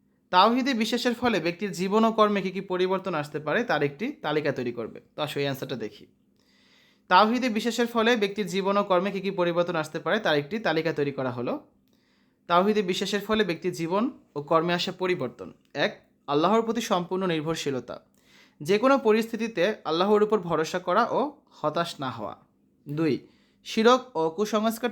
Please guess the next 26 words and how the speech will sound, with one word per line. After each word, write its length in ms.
থেকে 140
মুক্ত 260
থাকা, 320
অন্য 240
কারো 200
কাছে 260
সাহায্য 380
চাওয়া 260
বা 180
কুসংস্কারে 560
বিশ্বাস 380
না 120
করা। 260
তিন, 160
নিষ্ঠা 520
ও 100
একগ্রতা, 520
সকল 320
কাজ 200
আন্তরিকতা 540
এবং 220
সততার 460
সাথে 180
সম্পন্ন 460
করা। 220
চার, 200